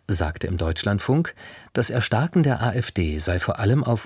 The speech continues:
ungelöste Probleme in dem Bundesland zurückzuführen,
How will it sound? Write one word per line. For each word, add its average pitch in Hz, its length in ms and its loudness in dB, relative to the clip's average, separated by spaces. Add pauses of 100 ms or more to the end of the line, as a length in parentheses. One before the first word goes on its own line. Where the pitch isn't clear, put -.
ungelöste 135 600 2
Probleme 110 560 2
in 95 140 -2
dem 82 140 0
Bundesland 98 560 0
zurückzuführen, 101 840 0